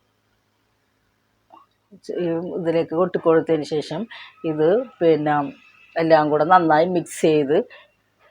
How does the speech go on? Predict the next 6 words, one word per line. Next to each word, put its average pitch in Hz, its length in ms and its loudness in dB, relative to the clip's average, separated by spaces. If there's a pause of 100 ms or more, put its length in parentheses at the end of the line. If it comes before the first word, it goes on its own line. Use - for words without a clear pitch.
(200)
മിക്സ് 175 380 -8
ചെയ്ത് 156 300 6
ഇളക്കി 170 300 4
കൊടുക്കണം. 147 460 2 (500)
ഏഹ്, 156 440 0
പിന്നെ 147 340 -2